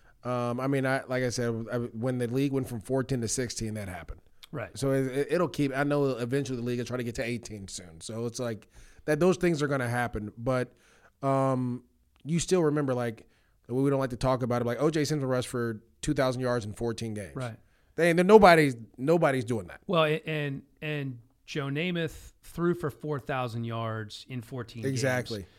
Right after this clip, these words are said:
Speaker 2: And it was a big deal to throw for four thousand yards. Now you have fifteen guys a year that do that, and it's the five thousand yard number that, uh, is the big one. It's only, uh, happened from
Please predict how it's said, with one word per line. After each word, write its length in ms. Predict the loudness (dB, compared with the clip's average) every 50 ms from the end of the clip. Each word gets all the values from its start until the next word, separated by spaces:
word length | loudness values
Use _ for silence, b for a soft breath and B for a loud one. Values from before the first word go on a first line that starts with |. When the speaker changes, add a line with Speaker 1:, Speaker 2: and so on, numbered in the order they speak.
| b b b b
Speaker 2:
And 220 | b -4 -4 -4 -4
it 60 | -4
was 140 | -6 -6 -6
a 40 | -6
big 220 | -6 -6 -6 -4
deal 200 | -2 -2 -2 -2
to 60 | -4
throw 140 | -6 -10 -10
for 100 | -10 -12
four 220 | -12 -12 -12 -10
thousand 320 | -10 -10 -10 -10 -10 -10 -8
yards. 260 | -8 -8 -8 -8 -6
Now 140 | -6 -4 -4
you 160 | -4 -4 -6
have 100 | -8 -10
fifteen 420 | -10 -10 -10 -10 -10 -10 -10 -10 -8
guys 200 | -8 -8 -8 -8 -8
a 40 |
year 400 | -8 -6 -6 -4 -4 -6 -6 -8 -10 -14
that 140 | -14 -14
do 120 | -12 -12 -12
that, 220 | -12 -12 -12 -12 -12
and 80 | -14
it's 140 | -16 -16 -16
the 100 | -16 -18
five 380 | -10 -6 -4 -2 -2 -2 -4 -4
thousand 340 | -6 -6 -4 -4 -6 -8 -8
yard 200 | -8 -8 -8 -8
number 320 | -8 -8 -8 -8 -10 -10
that, 260 | -10 -10 -10 -12 -12 -16 _ b b b b b b b b
uh, 200 | -10 -10 -10 -10 -10
is 160 | -10 -10 -8
the 80 | -10 -10
big 240 | -8 -8 -8 -8
one. 100 | -8 -10
It's 160 | -12 -10 -10 -8
only, 320 | -6 -6 -6 -6 -8 -10 b b b b b b b b
uh, 140 | b -10 -6
happened 460 | -4 -2 -2 -2 -2 -4 -8 -10 -10
from 180 | -10 -10 -10 -8